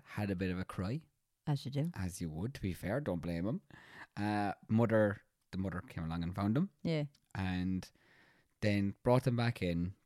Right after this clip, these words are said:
Speaker 1: like, got him to dry up the tears, came back in, and there was a big present waiting there for him, and there was a laptop.
Speaker 2: Ah.
Speaker 1: So you can kind of go, "Okay,
Speaker 2: So
Speaker 1: I
Speaker 2: they
Speaker 1: see
Speaker 2: were
Speaker 1: what you
Speaker 2: just
Speaker 1: did
Speaker 2: throwing
Speaker 1: there,"
Speaker 2: him
Speaker 1: right?
Speaker 2: off?
Speaker 1: But what they were doing was they,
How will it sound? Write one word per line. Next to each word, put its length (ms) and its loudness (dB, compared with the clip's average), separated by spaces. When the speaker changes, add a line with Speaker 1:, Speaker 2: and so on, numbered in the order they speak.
Speaker 1:
like, 160 -8
got 140 -6
him 160 2
to 80 -2
dry 220 0
up 80 -2
the 60 -6
tears, 340 -2
came 200 -2
back 280 0
in, 280 0
and 140 -4
there 80 -4
was 140 -4
a 60 -6
big 200 -4
present 340 -6
waiting 280 -8
there 160 -6
for 260 -8
him, 160 -6
and 100 -2
there 120 -2
was 100 -8
a 60 -4
laptop. 540 -8
Speaker 2:
Ah. 760 10
Speaker 1:
So 160 6
you 140 0
can 200 0
kind 480 2
of 160 0
go, 340 2
"Okay, 480 2
Speaker 2:
So 120 2
Speaker 1:
I 40 4
Speaker 2:
they 60 8
Speaker 1:
see 40 4
Speaker 2:
were 60 8
Speaker 1:
what 80 10
you 60 10
Speaker 2:
just 100 4
Speaker 1:
did 60 2
Speaker 2:
throwing 140 10
Speaker 1:
there," 80 12
Speaker 2:
him 60 8
Speaker 1:
right? 60 12
Speaker 2:
off? 540 8
Speaker 1:
But 100 2
what 220 6
they 100 6
were 160 8
doing 380 4
was 420 0
they, 340 4